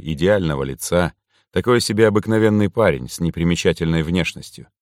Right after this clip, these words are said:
Такого встретишь в толпе и уже через минуту забудешь. Догадаться о том, кто это такой, труда не составило. Всё же, со слов Масиха, у Бертули служили только бабы, а значит, скорее всего, это он, собственной персоной.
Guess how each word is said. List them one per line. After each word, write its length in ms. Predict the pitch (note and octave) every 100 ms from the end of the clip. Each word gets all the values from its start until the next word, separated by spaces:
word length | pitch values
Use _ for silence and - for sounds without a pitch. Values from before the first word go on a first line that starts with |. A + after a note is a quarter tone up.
| _ _ _ _ _
Такого 400 | F#2+ A#2+ A#2 A2
встретишь 480 | - - A2+ C3 -
в 80 |
толпе 440 | - B2+ A#2 F#2 C2+
и 100 | F2
уже 240 | G#2+ B2
через 260 | C3+ C3+ B2
минуту 380 | B2+ C3+ C3 A#2+
забудешь. 640 | A2 G#2+ G2 E2 C#2 - _ _ _ _ _ _
Догадаться 640 | C2+ D2+ D#2 D#2 D#2 - D#2+
о 40 |
том, 220 | D#2 E2
кто 160 | D#2 E2+
это 120 | D#2+ -
такой, 340 | D#2 - A2+
труда 340 | E2 E2+ F#2+ G2+
не 120 | F#2+
составило. 640 | G2+ - - C#2 B1 B1 _ _ _ _ _ _
Всё 160 | - D3
же, 100 | D3
со 140 | D3+
слов 260 | C#3+ D3+ C3+
Масиха, 540 | D3+ C#3 G3 F3+ E3+ -
у 120 | B2
Бертули 420 | A#2+ C3+ - D#3
служили 420 | D#3 D3+ A#2 C3+
только 360 | D3 D3 D3 F3+
бабы, 500 | C3+ G2+ A#2+ F2+ B1+ _ _ _
а 120 | D#2
значит, 360 | D#2 F2+ D#2+ -
скорее 360 | - F#2+ F2
всего, 440 | D#2+ - F2 A2+ -
это 260 | - - A2
он, 300 | A#2+ A#2+ - _
собственной 720 | - C3+ B2+ - G#2 G#2 G2+
персоной. 640 | F2 F#2 E2+ - D2 B1+